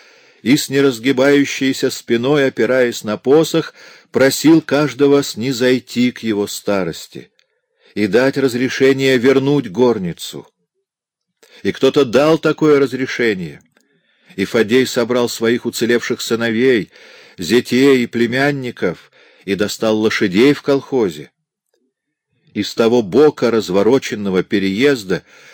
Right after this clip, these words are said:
кружным путем через три деревни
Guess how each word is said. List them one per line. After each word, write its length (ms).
кружным 580
путем 540
через 380
три 260
деревни 720